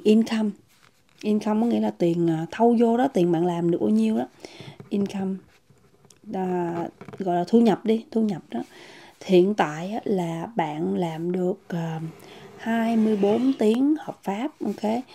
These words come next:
Làm được hai mươi bốn tiếng hợp pháp. Hai mươi bốn tiếng hợp pháp ở Úc này. Và lương á, thì hiện tại là hai mươi bốn đồng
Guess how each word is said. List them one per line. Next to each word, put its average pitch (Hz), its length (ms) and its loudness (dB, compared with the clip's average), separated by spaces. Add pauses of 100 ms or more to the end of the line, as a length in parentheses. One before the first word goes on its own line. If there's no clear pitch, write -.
(300)
Làm 175 240 0
được 180 160 -2
hai 190 120 -4
mươi 190 100 0
bốn 196 320 -2
tiếng 220 380 -2
hợp - 240 -14
pháp. 196 240 -6 (880)
Hai 214 240 0
mươi 214 120 0
bốn 220 280 0
tiếng 240 280 0
hợp 185 280 -6
pháp 214 260 -6
ở - 80 -4
Úc 247 240 -2
này. 180 320 -2 (420)
Và 180 240 0
lương 233 400 4
á, 277 80 0 (320)
thì 175 480 0 (160)
hiện 180 280 0
tại 170 280 -4
là 170 300 -6
hai 196 260 -4
mươi 190 200 2
bốn 208 320 0
đồng 175 320 -4